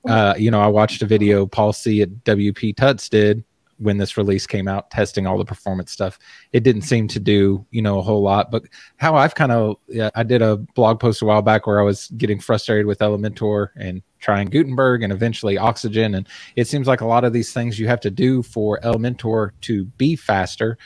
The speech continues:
or at least to score better in, in page speed tests, is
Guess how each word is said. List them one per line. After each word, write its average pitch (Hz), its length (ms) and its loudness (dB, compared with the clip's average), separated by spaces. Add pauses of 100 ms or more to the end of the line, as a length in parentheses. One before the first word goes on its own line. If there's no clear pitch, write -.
(160)
or 110 180 2
at 107 100 -6
least 120 280 -2
to 101 120 -6
score 135 380 -2
better 101 500 -2
in, 98 520 -6
in 95 180 -8
page 110 380 -2
speed 98 240 -4
tests, 98 460 -2 (280)
is 107 320 0